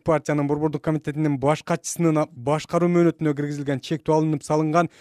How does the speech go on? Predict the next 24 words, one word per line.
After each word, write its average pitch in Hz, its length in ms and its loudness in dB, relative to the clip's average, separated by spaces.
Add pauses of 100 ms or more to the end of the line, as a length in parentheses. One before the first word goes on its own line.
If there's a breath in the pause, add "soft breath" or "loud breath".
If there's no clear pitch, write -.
(240 soft breath)
Мурда 147 180 0
Кытайдын 143 400 -4
төрагасы 147 400 -2
эки 151 320 -2
мөөнөт 147 400 2
гана 143 160 0
шайлана 143 460 -2
алчу. 147 240 0 (420 loud breath)
Си 185 160 -4
Цзиньпин 180 320 0
Кытайды 160 400 0
эки 151 160 -4
миң 160 160 0
он 165 80 4
экинчи 165 320 -2
жылдан 147 320 -2
бери 143 140 2
башкарып 147 500 0
келет. 175 260 2
Ал 143 140 0
өлкө 147 320 0
тарыхында 160 400 2
бул 151 380 2
беш 135 340 2